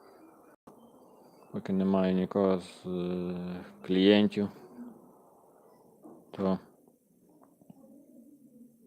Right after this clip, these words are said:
поки по місцю ніхто не заходить, то почнемо ефір. На три хвилинки швидше, ніж планували. Сорок три на дві, можна сказати. Е, так. Посилання закину.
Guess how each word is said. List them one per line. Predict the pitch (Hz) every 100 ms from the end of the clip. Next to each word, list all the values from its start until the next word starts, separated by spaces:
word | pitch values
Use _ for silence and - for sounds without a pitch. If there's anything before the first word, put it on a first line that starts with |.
| 254 - - - - - -
поки | - -
по | -
місцю | - 92 - 95
ніхто | 92 -
не | 92
заходить, | 87 - 101 92 -
то | 95 - - -
почнемо | - - 101 90 87
ефір. | 85 90 80 -
На | 92
три | 107 104
хвилинки | 101 101 90 -
швидше, | 104 92 82
ніж | -
планували. | - - - - - - - - - - - - - - -
Сорок | - 85 -
три | - 127 127 - - - _ _ -
на | 90
дві, | 85 80 82 -
можна | 82
сказати. | - - 80 85 - - _ - - - - - - - - - _ _ - - - -
Е, | 120 110 104 104 -
так. | - - - - - - - - - - - - - _ -
Посилання | - 104 104 98 95
закину. | 98 104 143 135 113